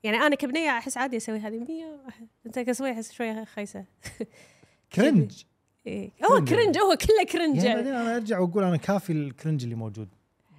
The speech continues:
Speaker 2: بالهستوري.
Speaker 1: بالعكس، أنا فخورة بكل لقطة كرنجية طلعت فيها بحياتي.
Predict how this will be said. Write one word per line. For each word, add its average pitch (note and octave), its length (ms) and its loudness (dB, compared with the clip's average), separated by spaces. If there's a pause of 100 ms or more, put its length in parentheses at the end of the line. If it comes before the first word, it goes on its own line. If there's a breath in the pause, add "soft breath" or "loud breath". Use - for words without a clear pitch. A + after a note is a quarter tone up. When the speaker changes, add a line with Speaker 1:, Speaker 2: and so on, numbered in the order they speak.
Speaker 2:
بالهستوري. A#2+ 480 -2
Speaker 1:
بالعكس، D4+ 460 -4 (400)
أنا E4 220 2
فخورة D#4+ 380 -2
بكل F#4+ 520 2
لقطة D4+ 220 -4
كرنجية A#3+ 540 -2
طلعت G3 260 -10
فيها G3 200 -10
بحياتي. F#3 460 -14